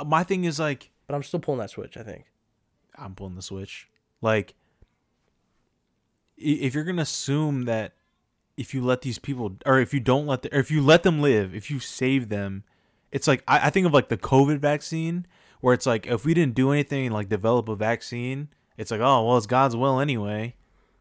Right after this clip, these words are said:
Speaker 2: <laughs>
Speaker 1: But then it's like,
Speaker 2: Well, if
Speaker 1: well,
Speaker 2: I
Speaker 1: you coulda
Speaker 2: die of
Speaker 1: just
Speaker 2: covid,
Speaker 1: saved,
Speaker 2: I die
Speaker 1: like,
Speaker 2: of
Speaker 1: a million
Speaker 2: covid. I'm
Speaker 1: people,
Speaker 2: not wearing
Speaker 1: bro.
Speaker 2: a mask at Walmart anymore.
Speaker 1: Exa-, yeah. No, but for real, like, I'm just like, I don't know. I, I,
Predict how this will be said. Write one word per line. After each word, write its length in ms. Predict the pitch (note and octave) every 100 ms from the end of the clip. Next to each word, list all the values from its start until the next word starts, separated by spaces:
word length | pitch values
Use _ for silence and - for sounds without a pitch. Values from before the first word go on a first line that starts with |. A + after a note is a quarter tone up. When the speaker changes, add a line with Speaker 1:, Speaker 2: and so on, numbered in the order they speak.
| _ _ _ _ _ -
Speaker 2:
<laughs> 80 | - - - _ _ -
Speaker 1:
But 100 | C#3
then 100 | D#3+
it's 140 | D3+
like, 80 | D#3+
Speaker 2:
Well, 140 | D#3
if 40 | E3+
Speaker 1:
well, 80 |
Speaker 2:
I 40 | F3+
Speaker 1:
you 40 |
coulda 120 | F3 G#3
Speaker 2:
die 40 |
of 80 | G#3
Speaker 1:
just 60 | A3
Speaker 2:
covid, 140 | A#3+
Speaker 1:
saved, 100 | G3+
Speaker 2:
I 80 | G#3
die 160 | G3 A#3+
Speaker 1:
like, 80 | A3
Speaker 2:
of 60 | E3
Speaker 1:
a 40 |
million 300 | F#3+ G3 F3
Speaker 2:
covid. 40 |
I'm 120 | D#3 G3+
Speaker 1:
people, 100 | G3+
Speaker 2:
not 80 |
wearing 160 | G3+ G#3
Speaker 1:
bro. 60 | G#3
Speaker 2:
a 20 |
mask 240 | G#3 G3
at 80 | E3+
Walmart 420 | F#3 G3+ C#3 A#2+
anymore. 420 | A2+ A#2+ B2 A#2+
Speaker 1:
Exa-, 220 | A2+ D3+ B2+
yeah. 320 | C3+ A2 F#2 _ _ _ _ _ _ _ _ D3
No, 80 |
but 120 | A2+ G#2+
for 160 | D#3
real, 160 | E3+ G2+
like, 220 | G2 F#2+
I'm 120 | A2
just 220 | B2 C3 C3
like, 400 | A#2+ G2+ - _ _
I 80 | A2+
don't 100 | F3+
know. 240 | F#3+ G#2+ - - - _ -
I, 280 | D#3
I, 40 | E3+